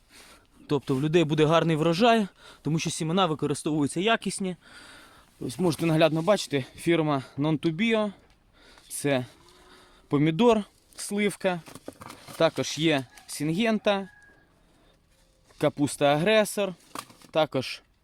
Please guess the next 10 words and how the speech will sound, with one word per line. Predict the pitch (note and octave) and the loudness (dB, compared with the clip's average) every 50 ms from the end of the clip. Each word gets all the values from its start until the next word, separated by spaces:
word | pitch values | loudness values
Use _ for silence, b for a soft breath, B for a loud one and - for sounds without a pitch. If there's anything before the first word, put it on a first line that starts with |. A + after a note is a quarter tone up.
| _ _ | _ _
фірми | - D3 D3 C#3+ D3 D3 | -2 -2 0 2 2 2
Non | D3 C#3+ C3+ | 2 0 0
to | - D#3+ D#3+ | 0 -2 -2
Bio | F3+ A#3 A3+ G#3 F#3+ | -2 0 0 0 0
капуста. | - F#3+ - - G3+ G3 - - - F#3 F3 - _ B B B B B B B B _ _ | 0 -2 -2 -2 -6 -6 -6 -4 -4 -4 -4 -6 _ B B B B B B B B _ _
Саня, | - - - D3 D3 C#3+ | -8 -4 -2 0 0 2
яка | C#3+ D#3 - G#3+ F#3+ | 0 0 0 0 -2
це | - - A#2 | -2 -4 -10
в | |
тебе? | - - A#2+ A2+ A#2+ | -4 -2 -2 -2 -2